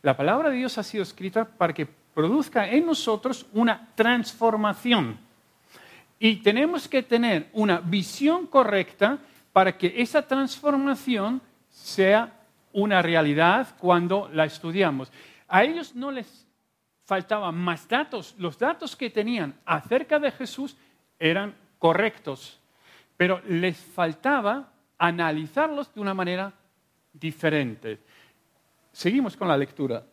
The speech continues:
Entonces, versículo veinticinco, Él les dijo: "Oh insensatos y tardos de corazón, para creer todo lo que los profetas han dicho". ¿Dónde estaba el pro-, el problema?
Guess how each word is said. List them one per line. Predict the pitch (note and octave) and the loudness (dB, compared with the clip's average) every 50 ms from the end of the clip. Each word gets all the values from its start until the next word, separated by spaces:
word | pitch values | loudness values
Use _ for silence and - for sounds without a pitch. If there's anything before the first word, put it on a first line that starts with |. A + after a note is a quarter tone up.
| _ _ | _ _
Entonces, | - F#3 G3 G3 - D4+ F4 F4+ B3+ - - A3+ C4+ C4 - - - | 0 0 0 0 2 0 0 0 0 0 0 -2 -2 -2 -8 -14 -10
versículo | - D3 C#3+ - - D#3 F3 F#3+ | -8 -8 -8 -8 -10 -8 -4 -4
veinticinco, | G#3 G#3+ - B3 G3 - D4+ D4 A#3 - - B2+ A#2+ _ _ _ _ _ _ _ - | -4 -4 -6 -10 -8 -4 -2 -2 -2 -4 -6 -10 -10 _ _ _ _ _ _ _ 0
Él | D#3 D#3 G3+ A#3+ | 2 4 4 4
les | C4+ - - | 2 0 -2
dijo: | D#4 D#4 C#4+ - - D3+ C#3+ - _ | -4 -4 -4 -4 -8 -14 -14 -12 _
"Oh | - A3+ D4 E4+ E4 | 2 2 4 4 4
insensatos | D4+ E4+ E4+ D4 - - D4 B3+ - - - D4+ D#4 D#4 - A3 F3+ - - - - | 0 0 0 -2 -2 -2 -4 -4 -4 -2 0 0 0 -2 -4 -10 -12 -12 -16 -16 -10
y | A3+ A3 F#3+ | -8 -8 -8
tardos | - - B3 C4 D4 D#4+ D#4 C#4+ C4 F#3+ - | -4 0 2 2 2 2 0 -2 -4 -4 -2
de | F#3+ E3+ D3 | -2 -4 0
corazón, | - F3+ E3+ D#3+ D#3 C#3+ - - D#3+ C#3+ B2+ A2+ A2+ _ _ _ _ _ _ _ _ _ _ _ _ _ _ _ _ _ - | 2 2 2 2 2 0 0 -2 -2 -2 -2 -6 -10 _ _ _ _ _ _ _ _ _ _ _ _ _ _ _ _ _ -2
para | D#3+ D#3+ D#3+ D#3+ - | 0 0 0 0 -4
creer | - D#3+ F3+ G3+ G#3+ G#3 - _ | -6 -4 -2 -2 -2 -4 -6 _
todo | - G#3 B3 C4 | -2 -2 -2 -2
lo | B3+ B3+ A#3 - | -2 -6 -6 -6
que | - A#3+ B3 - - | -8 -8 -8 -10 -10
los | D#3 D#3 D3 - | -10 -12 -12 -12
profetas | _ - D3 C#3+ - E3 D#3+ - F#3+ F#3 F3+ - - _ _ _ - | _ -14 -14 -10 -8 -8 -8 -6 -6 -8 -8 -10 -20 _ _ _ -8
han | D#3 D#3+ F3 | -6 -6 -4
dicho". | F3 F3 D3 - - - A#2+ - _ _ _ | -4 -6 -8 -10 -12 -14 -14 -14 _ _ _
¿Dónde | - C4 E4 F#4+ F4 D4+ | 0 0 0 0 0 -4
estaba | - - B3 G#3+ G3 | -2 0 0 2 2
el | F#3 E3 | 2 0
pro-, | - - D3+ D3 - | -2 -6 -8 -8 -6
el | - D3+ D#3 D3 | -2 -2 -4 -2
problema? | - C#3+ C#3 C#3 C#3+ D#3 F#3 A3 - | -2 -4 -2 0 0 0 0 -2 -4